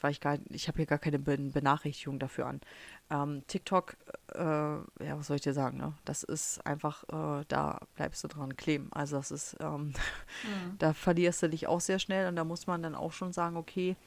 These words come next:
Speaker 1: jetzt mache ich hier fünf Minuten TikTok, nicht, dass es daraus eine Stunde wird. Also das ist echt, äh, kann
Speaker 2: Ja.
Speaker 1: auch schon zu einer Sucht werden. Aber, ähm, in deinem Fall ist es jetzt natürlich auch so, die Leute googeln ja auch danach, die gucken danach und, ähm,
Speaker 2: Mhm.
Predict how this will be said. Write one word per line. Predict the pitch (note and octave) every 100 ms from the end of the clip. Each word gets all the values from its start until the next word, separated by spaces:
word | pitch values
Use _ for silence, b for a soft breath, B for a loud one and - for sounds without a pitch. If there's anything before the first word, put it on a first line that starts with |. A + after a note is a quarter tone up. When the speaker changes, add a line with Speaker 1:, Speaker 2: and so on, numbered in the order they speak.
| B B B -
Speaker 1:
jetzt | -
mache | E3+ F3+
ich |
hier | F#3
fünf | - G3 -
Minuten | F#3 F3
TikTok, | E3+ G#3 E3 D#3+ - F3
nicht, | E3
dass | D#3+ D#3+
es | D#3
daraus | D3+ D3 D#3
eine | D#3+
Stunde | D3 D#3+ D3 -
wird. | - -
Also | - D3
das | C#3+ D3+ -
ist | -
echt, | D#3+ - -
äh, | D3 C#3+ D3 B B B B B
kann | G3 E3
Speaker 2:
Ja. | -
Speaker 1:
auch | E3
schon | - E3
zu | E3
einer | D#3
Sucht | D#3 - -
werden. | D3 E3+ - - - _ _ - - -
Aber, | E3 D#3 D#3 -
ähm, | D#3 D#3+ -
in | D#3+
deinem | D3+ D#3 F#3+
Fall | F3+ E3
ist | E3 -
es | -
jetzt | D#3 -
natürlich | D#3 D3+ D#3+ D#3
auch | - D#3
so, | D#3+ D#3
die | D3+ - - D#3 D#3 - -
Leute | E3+ E3 E3 E3 D#3 - -
googeln | F3+ E3+ D3
ja | C#3
auch | C#3
danach, | - C#3 C3+
die | - D#3+
gucken | G3 F#3 E3+
danach | E3 D#3+ E3 E3
und, | C#3+ C#3+ B B B B -
ähm, | D#3 D3+ D3+ G3+
Speaker 2:
Mhm. | G#3+